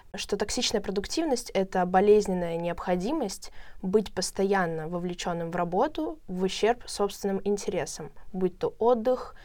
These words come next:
а, какая-то физическая активность, личная жизнь и, конечно, в ущерб, э, своему психологическому здоровью в целом. И,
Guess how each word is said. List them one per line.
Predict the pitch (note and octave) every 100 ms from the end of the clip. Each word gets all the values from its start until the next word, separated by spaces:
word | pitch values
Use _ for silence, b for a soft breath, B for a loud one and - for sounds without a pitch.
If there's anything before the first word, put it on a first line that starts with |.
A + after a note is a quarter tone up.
| b b b -
а, | F#3
какая-то | D#3+ F#3+ E3
физическая | - F#3+ B3+ B3+ - A#3+
активность, | A#3 - G#3+ G3+ G3+ -
личная | F#3 B3+ - - A#3
жизнь | A3+ A#3 A3+ A3+ b b b b
и, | A3+
конечно, | G#3+ G#3 A#3+ A3+
в |
ущерб, | F#3 - G#3+ A3 - -
э, | F3+ F3+
своему | - F#3+ G3+
психологическому | - - F#3+ F#3 F#3+ - - F#3
здоровью | F3+ F3 F3+ F3+
в | F#3
целом. | - D3+ D3+ G#3 - b b b b b
И, | - - G#3+ G#3+ G#3+ G#3 G3